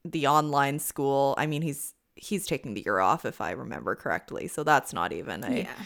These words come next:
Speaker 1: an issue
Speaker 2: He
Speaker 1: here.
Speaker 2: is.
Speaker 1: <laughs> I don't know. Maybe it's pandemic stuff.
Speaker 2: He did say that he was skating quite timid,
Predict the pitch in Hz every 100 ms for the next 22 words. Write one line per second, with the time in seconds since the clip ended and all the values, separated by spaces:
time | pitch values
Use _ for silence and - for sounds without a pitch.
0 | - - _ _ 143 139 147 - - 226
1 | 226 - - 180 - 285 - 508 415 -
2 | - 170 139 92 92 - - _ _ -
3 | 285 294 254 233 _ 202 175 - - -
4 | - - - - - - - - - -
5 | 294 262 277 - 262 240 240 226 233 -
6 | 208 - 214 202 214 214 196 - - -
7 | 233 269 277 269